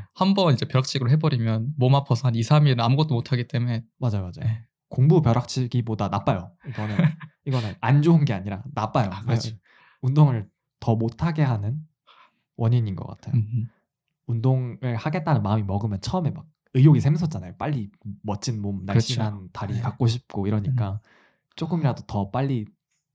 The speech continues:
Speaker 1: 아.
Speaker 2: 가져보려고 무리하고 이러시는데.
Speaker 1: 아니요, 무리하는 건 진짜, 네,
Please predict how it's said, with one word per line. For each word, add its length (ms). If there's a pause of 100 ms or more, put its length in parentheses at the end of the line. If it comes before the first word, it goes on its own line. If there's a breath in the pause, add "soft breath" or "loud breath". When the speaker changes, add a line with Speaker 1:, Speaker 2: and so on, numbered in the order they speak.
(760 soft breath)
Speaker 1:
아. 260
Speaker 2:
가져보려고 840 (460)
무리하고 540
이러시는데. 600 (500)
Speaker 1:
아니요, 220
무리하는 600
건 120
진짜, 340
네, 240